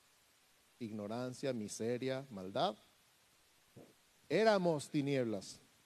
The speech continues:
pero ahora somos luz. ¿En quién?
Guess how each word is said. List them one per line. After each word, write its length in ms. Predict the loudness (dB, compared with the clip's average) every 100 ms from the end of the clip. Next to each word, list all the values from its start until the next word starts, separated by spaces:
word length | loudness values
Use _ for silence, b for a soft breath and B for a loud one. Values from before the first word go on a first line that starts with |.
| _
pero 240 | -8 -2
ahora 580 | 0 2 2 4 2 -2 -10 _ _ _
somos 440 | -14 -10 -8 -8
luz. 400 | -10 -12 -12 -20 -20 _ _ _ _ _ _ _ _ _ -2
¿En 180 | -2 0
quién? 520 | 4 6 6 2